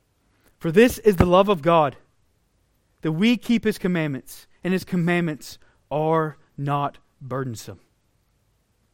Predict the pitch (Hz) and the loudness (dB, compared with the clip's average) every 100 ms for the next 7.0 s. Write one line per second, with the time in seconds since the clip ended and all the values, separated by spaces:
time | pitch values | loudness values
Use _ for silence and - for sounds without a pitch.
0 | _ _ - _ _ _ _ _ _ _ | _ _ -20 _ _ _ _ _ _ _
1 | _ _ _ _ _ 147 185 190 180 139 | _ _ _ _ _ -2 0 0 -2 -6
2 | - - - - 190 160 - 180 170 135 | -10 -20 -14 -4 -2 -2 -2 -2 -2 -4
3 | - _ 160 156 - 175 175 160 147 - | -8 _ -8 -8 -6 0 0 0 -6 -8
4 | - - - - 240 - - 180 165 - | -20 -20 -14 0 0 0 0 0 -2 -12
5 | - - - 160 - - 208 190 143 180 | -20 -6 -4 -4 -6 -4 0 0 4 8
6 | 185 - - 151 - - 185 175 135 | 6 4 -6 -8 -6 2 4 6 4